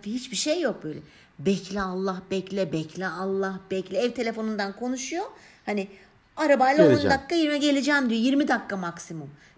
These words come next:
Speaker 1: Bir saat, üç saat, beş saat bütün plan ulaşamıyorum.
Speaker 2: Gelmiyor.
Speaker 1: Ev gelmiyor. Hani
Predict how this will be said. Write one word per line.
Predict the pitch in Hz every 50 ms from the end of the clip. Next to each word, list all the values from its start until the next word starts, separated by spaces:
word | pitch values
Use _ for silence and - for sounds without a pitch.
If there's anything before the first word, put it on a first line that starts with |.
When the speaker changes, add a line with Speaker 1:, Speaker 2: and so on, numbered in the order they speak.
| - 180
Speaker 1:
Bir | 196 262 294
saat, | 240 214 - - 208 180 170 170 - - -
üç | 269 262 - -
saat, | - - 233 202 180 156 143 165 180
beş | 247 262 233
saat | - - - - 196 190 185
bütün | 220 214 - 285 247
plan | 226 233 202 - - 180
ulaşamıyorum. | 214 226 226 220 233 254 254 262 269 269 262 262 254
Speaker 2:
Gelmiyor. | - - - - - 82 76 71 69 73 -
Speaker 1:
Ev | 233 254
gelmiyor. | 254 - 508 508 440 381 226 185 180 214
Hani | 233 226 208